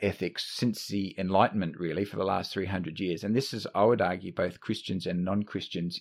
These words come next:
is ultimately ethics is something which I choose.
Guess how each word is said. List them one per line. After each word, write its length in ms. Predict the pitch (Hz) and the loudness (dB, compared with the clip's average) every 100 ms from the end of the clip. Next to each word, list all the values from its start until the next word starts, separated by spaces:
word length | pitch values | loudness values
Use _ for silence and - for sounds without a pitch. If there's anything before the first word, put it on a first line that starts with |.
| - | -8
is 160 | 104 - | -8 4
ultimately 600 | 135 165 196 120 110 101 | 4 4 0 4 4 4
ethics 560 | 120 120 - 104 - - - | 0 2 2 0 -2 -10 -6
is 180 | 104 - | -6 0
something 600 | 110 - 110 101 92 87 - - _ _ _ | 0 0 0 0 0 -6 -20 -20 _ _ _
which 260 | 113 - 110 | -4 2 4
I 120 | 85 | 4
choose. 640 | - - 101 170 220 - | 2 0 2 4 2 -2